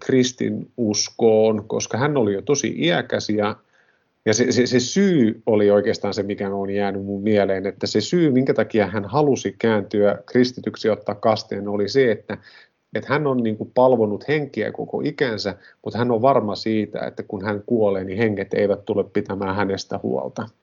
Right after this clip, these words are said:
vaan että hän, hän on kuullut, että Jumala on sellainen, joka haluaa pitää myös hänestä huolen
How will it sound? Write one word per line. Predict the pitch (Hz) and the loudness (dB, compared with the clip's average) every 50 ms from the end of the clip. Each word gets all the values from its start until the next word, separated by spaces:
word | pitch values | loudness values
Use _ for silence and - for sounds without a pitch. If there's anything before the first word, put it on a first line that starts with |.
| _ _ _ _ - | _ _ _ _ -4
vaan | 113 101 98 98 98 | -2 -2 -2 -2 -4
että | 95 101 - - 110 101 107 - _ _ _ _ | -6 -8 -6 -6 -6 -6 -6 -8 _ _ _ _
hän, | - - 113 101 101 104 - _ _ _ _ _ _ _ _ _ _ | -10 -6 -4 -4 -4 -6 -12 _ _ _ _ _ _ _ _ _ _
hän | - 151 113 | -2 -2 0
on | 101 95 92 | 0 -2 -2
kuullut, | - 147 156 160 156 143 127 127 - - | 0 2 4 4 6 4 2 0 0 -4
että | 120 120 120 - 113 | -4 -4 -2 -2 -2
Jumala | 107 107 127 127 120 110 107 101 101 95 | -2 0 0 0 2 2 0 0 -2 -4
on | 92 | -2
sellainen, | 92 123 117 110 110 104 98 98 95 95 | 0 0 2 2 2 2 0 -2 -6 -6
joka | 98 95 95 95 - - 98 | -6 -8 -8 -6 -6 -6 -4
haluaa | 101 104 98 98 98 92 95 | -2 -2 -2 -2 -2 -4 -6
pitää | - - 104 101 - - - | -4 -4 -6 -4 -4 -6 -6
myös | - - 62 64 - - - - | -6 -6 -4 -4 -4 -4 -2 -2
hänestä | 135 147 143 127 - - 120 107 110 | 0 2 2 0 0 0 -2 -2 0
huolen | 110 104 104 104 101 101 101 98 92 | 0 2 2 2 2 2 0 -2 -4